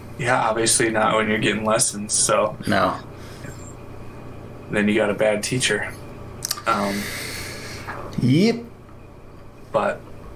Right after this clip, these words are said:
Speaker 1: yeah, that's cool.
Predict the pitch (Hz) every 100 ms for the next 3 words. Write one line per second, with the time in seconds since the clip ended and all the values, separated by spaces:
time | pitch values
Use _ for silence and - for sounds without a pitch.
0 | - 107 117 185 156 - - - - -
1 | - - - - - - - - - -
2 | - 117 135 156